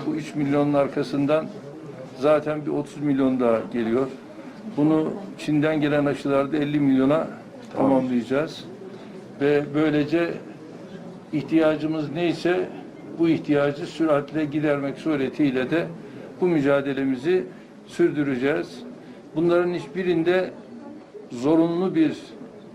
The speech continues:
adım yoktur. Hepsi gönüllülük esasına dayalıdır. Ve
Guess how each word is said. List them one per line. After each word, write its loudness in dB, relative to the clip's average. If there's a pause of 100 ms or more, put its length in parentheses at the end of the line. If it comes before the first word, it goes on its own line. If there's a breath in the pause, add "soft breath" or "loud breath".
(460)
adım 2
yoktur. 0 (640)
Hepsi 0
gönüllülük 0
esasına 0 (520)
dayalıdır. 0 (880 loud breath)
Ve 2